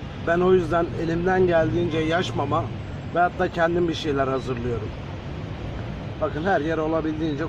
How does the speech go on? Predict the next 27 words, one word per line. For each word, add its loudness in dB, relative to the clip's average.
kuru -4
mama -2
yemiyorlar -4
artık. -8
Şimdi -2
bu 4
geldi, 4
diğerleri 4
de 2
gelecek -2
tekrar. -6
Hadi -2
gel. -2
Pıs, -8
pıs, -10
pıs. -6
Annelerini 2
göremedim 4
ama. -8
Anneleri 0
yok. 2
Muhtemelen 0
anneleri 0
ya 0
ikinci -4
çiftleşmeyi -2
yaşadı -4